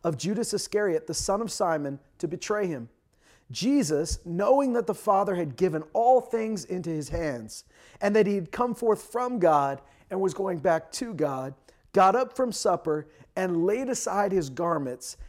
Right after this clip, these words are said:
and taking a towel, he girded himself. It doesn't mean he got completely naked, but he took off his outer garments. He took off the stuff that you wouldn't want to get dirty, and he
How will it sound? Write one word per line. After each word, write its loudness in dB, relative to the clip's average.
and -6
taking 0
a -2
towel, 0
he -10
girded -2
himself. -12
It -12
doesn't 0
mean -2
he -2
got 0
completely -8
naked, -6
but 2
he -2
took -4
off 4
his -2
outer 2
garments. -2
He -10
took -4
off 4
the -4
stuff 0
that -14
you -4
wouldn't 0
want -2
to -10
get -8
dirty, -4
and -8
he -8